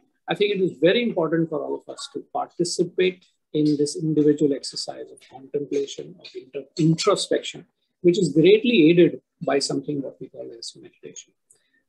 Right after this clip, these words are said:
Uh, my institute offers, uh, you know, in fact, I was introduced as someone who comes from H S B C,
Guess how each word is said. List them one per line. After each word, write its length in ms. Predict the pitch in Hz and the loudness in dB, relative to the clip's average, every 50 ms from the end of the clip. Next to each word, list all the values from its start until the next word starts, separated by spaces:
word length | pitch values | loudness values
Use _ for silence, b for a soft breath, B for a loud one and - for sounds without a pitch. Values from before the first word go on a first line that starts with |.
| _ _ | _ _
Uh, 160 | - - - - - | -12 -10 -10 -4 0
my 140 | 156 185 | 0 2
institute 580 | 214 208 202 180 - - 220 185 220 214 214 220 - - | 2 2 2 0 2 0 2 6 6 6 6 4 2 2
offers, 720 | 151 165 156 - 190 190 190 180 180 - - - - _ _ _ _ _ _ _ _ _ - | 0 0 2 2 4 4 6 6 4 2 -2 -4 -6 _ _ _ _ _ _ _ _ _ -6
uh, 320 | 143 143 139 139 135 139 - - - _ _ _ _ | -4 -4 -2 -2 -4 -6 -8 -10 -14 _ _ _ _
you 80 | - 175 | 4 4
know, 60 | 165 | 6
in 120 | 156 151 139 | 4 4 2
fact, 220 | 160 151 147 - | 2 0 0 2
I 40 | 151 | 2
was 160 | 147 147 139 | 2 4 2
introduced 480 | 143 139 143 139 139 139 139 - - 147 | 2 2 0 2 2 2 2 0 -2 -6
as 120 | 143 - | -6 -6
someone 340 | - 135 135 139 139 135 131 - | -6 -4 -4 -4 -4 -6 -6 -4
who 100 | - 135 | -6 -6
comes 140 | 135 - | -6 -8
from 120 | - 135 131 | -12 -12 -12
H 140 | 123 - 143 | -8 -6 -8
S 100 | 127 - | -8 -8
B 140 | - 127 | -12 -12
C, 520 | 117 - - 135 - - - - _ 185 | -10 -8 -8 -10 -12 -14 -18 -20 _ -20